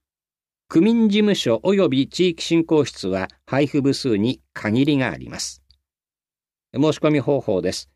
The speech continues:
郵送で六月十一日金曜日までに、区営住宅受付担当に届いた申し込み書に限り受け付けます。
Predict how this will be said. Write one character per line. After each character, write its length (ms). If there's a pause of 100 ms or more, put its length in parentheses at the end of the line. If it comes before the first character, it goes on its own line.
(120)
郵 260
送 360
で 280
六 440
月 340
十 400
一 220
日 360
金 380
曜 300
日 160
ま 160
で 120
に、 260 (420)
区 220
営 200
住 240
宅 540
受 240
付 260
担 280
当 260
に 240
届 340
い 60
た 280 (140)
申 240
し 160
込 120
み 100
書 120
に 200
限 340
り 180
受 220
け 60
付 180
け 60
ま 80
す。 200